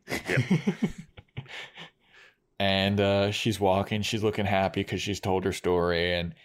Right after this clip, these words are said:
Speaker 2: I think that it did well because in the closed captions I saw that it said ten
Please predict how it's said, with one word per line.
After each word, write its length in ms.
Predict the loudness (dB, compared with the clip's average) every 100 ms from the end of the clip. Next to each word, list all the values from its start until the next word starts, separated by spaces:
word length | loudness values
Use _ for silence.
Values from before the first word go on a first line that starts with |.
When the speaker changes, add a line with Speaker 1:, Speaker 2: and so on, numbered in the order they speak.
| -20 _ _ -4
Speaker 2:
I 80 |
think 280 | -2 0 2
that 120 | 2
it 400 | 2 0 -4 -8
did 220 | 0 2 4
well 260 | 2 2
because 300 | 2 0 0
in 100 | 0
the 140 | -2 -6 -4
closed 340 | 0 2 0
captions 540 | 2 2 2 0 -2
I 120 | 0 0
saw 360 | 0 2 2
that 120 | 0
it 100 | -2
said 340 | -2 -4 -4 -6
ten 500 | -2 0 0 -2